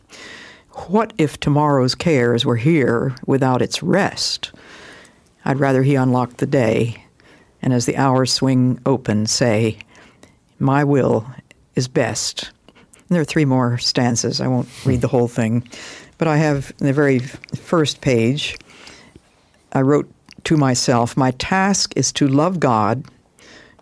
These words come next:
to make God loved, and to lay down my life to these ends. Though I speak with the eloquence of men and of angels,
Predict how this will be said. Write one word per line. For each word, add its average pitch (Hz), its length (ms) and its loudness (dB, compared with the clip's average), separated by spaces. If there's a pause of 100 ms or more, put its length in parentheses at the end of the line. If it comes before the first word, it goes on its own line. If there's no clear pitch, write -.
to 139 120 0
make 151 300 0
God 156 320 2
loved, 127 580 0 (920)
and 135 120 0
to - 100 0
lay 143 180 4
down 131 220 2
my 131 140 2
life 127 500 -2 (400)
to 139 100 -2
these 120 260 2
ends. - 560 -4 (1300)
Though 139 140 2
I 135 80 2
speak - 420 -2
with 147 200 -2
the 135 200 2
eloquence 170 520 0
of 131 100 -2
men 139 260 2
and 135 100 2
of 131 80 0
angels, - 720 -2